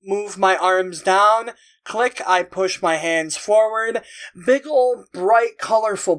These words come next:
ball comes out, hits homie in the chest or the face or whatever,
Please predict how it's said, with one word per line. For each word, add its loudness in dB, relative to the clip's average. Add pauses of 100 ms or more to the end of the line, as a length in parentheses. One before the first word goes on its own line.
(100)
ball 6
comes -6
out, 2
hits -4
homie -2
in -4
the -2
chest -2
or -4
the -6
face -6
or -2
whatever, 0